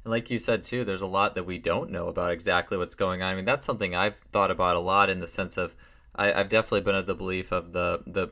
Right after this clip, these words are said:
the brain's neural control and the tone and length of the muscles, and, and then there's other things to consider like the fascia <laughs> and the, the tendons and all this stuff, and, and if the, the muscle is gonna go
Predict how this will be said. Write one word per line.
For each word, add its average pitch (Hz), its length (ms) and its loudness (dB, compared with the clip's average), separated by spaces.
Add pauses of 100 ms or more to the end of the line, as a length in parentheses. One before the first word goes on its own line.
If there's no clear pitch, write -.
the 101 120 -2
brain's 95 460 0
neural 98 280 2
control 92 580 -2
and 90 100 -6
the 85 80 -2
tone 95 300 -4
and 87 140 -6
length 87 280 -6
of 90 60 -12
the 87 100 -2
muscles, 90 600 -4
and, 82 160 -4 (380)
and 98 80 -6
then 98 80 -2
there's 95 140 0
other 104 200 6
things 101 220 -4
to 101 60 -6
consider 101 380 2
like 92 160 2
the - 80 -6
fascia 92 580 2
<laughs> - 40 4
and 104 180 0
the, 90 140 0 (400)
the 101 80 0
tendons 117 480 2
and 107 80 2
all 107 120 4
this 101 160 0
stuff, 98 420 2
and, 87 380 -2 (400)
and 95 240 0
if 101 160 2
the, 98 200 2
the 110 200 0
muscle 123 320 4
is 104 80 -4
gonna 107 200 -2
go 101 280 2